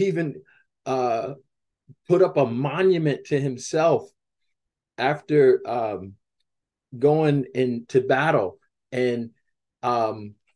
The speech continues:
you know, he, he, he wanted all the credit. He wanted, he, he wanted people to, to, to like him. But when it came down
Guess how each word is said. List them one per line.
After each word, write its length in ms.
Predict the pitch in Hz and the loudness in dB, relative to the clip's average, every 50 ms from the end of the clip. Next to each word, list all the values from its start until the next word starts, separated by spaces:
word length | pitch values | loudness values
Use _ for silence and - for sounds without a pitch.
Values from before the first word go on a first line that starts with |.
| _ _ - | _ _ -4
you 120 | 147 156 | -2 -2
know, 280 | 135 113 113 127 135 - _ | 0 -2 -2 -6 -8 -12 _
he, 200 | _ - 147 135 | _ -4 -4 -4
he, 200 | 127 131 139 139 | -2 -2 -4 -4
he 180 | 127 120 143 151 | -2 -2 -2 -2
wanted 280 | 143 151 151 160 156 160 | 0 0 0 0 2 2
all 180 | 160 160 160 | 2 0 0
the 100 | 160 151 | 0 -4
credit. 420 | 151 - - 180 180 190 160 - - | -4 -4 -2 0 2 2 2 0 -2
He 120 | - 123 | -6 -8
wanted, 380 | 127 143 143 151 151 147 143 - - - - 135 - _ | -6 -4 -2 0 0 0 -2 -4 -14 -20 -20 -20 -16 _
he, 280 | - 127 - 127 139 139 | -12 -12 -8 -6 -6 -6
he 220 | 127 135 147 151 | -4 -2 -2 -2
wanted 340 | 147 151 160 165 170 156 151 | -2 0 -2 -2 -2 -4 -4
people 380 | - - 185 170 156 185 170 151 | -6 -6 -6 -4 0 0 -2 0
to, 220 | 147 170 170 151 - | 0 2 2 2 2
to, 260 | - - 156 139 - - | 2 2 0 0 0 0
to 100 | - 147 | -2 0
like 360 | 131 131 135 139 175 185 180 | 0 0 2 0 0 0 -2
him. 320 | - 175 143 113 101 95 - _ _ _ _ _ _ _ _ | -4 -6 -6 -6 -6 -8 -14 _ _ _ _ _ _ _ _
But 300 | - 110 131 139 131 - - - _ _ _ _ | -4 0 0 0 0 -2 -8 -14 _ _ _ _
when 220 | - 120 127 139 | -6 -4 -2 -2
it 120 | 143 127 135 | -2 -2 -4
came 320 | - 160 160 170 175 165 | -4 -6 -6 -4 -4 -2
down 520 | 151 151 147 165 170 165 151 139 139 143 | -2 -2 0 0 -2 -2 -2 -2 -2 -4